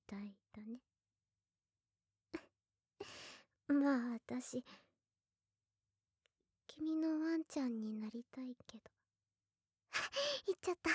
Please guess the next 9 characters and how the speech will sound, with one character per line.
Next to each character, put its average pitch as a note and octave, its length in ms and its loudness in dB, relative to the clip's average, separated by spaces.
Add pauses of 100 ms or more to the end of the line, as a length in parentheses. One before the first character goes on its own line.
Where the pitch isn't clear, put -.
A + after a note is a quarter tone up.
(560)
恥 F4+ 300 -6
ず G4 120 2
か - 100 -14 (200)
し - 120 0
い C5 40 10 (380)
な、 G#4+ 320 6
も F#4+ 300 0
う。 F#4+ 60 -10 (3000)
ね。 G4 60 -2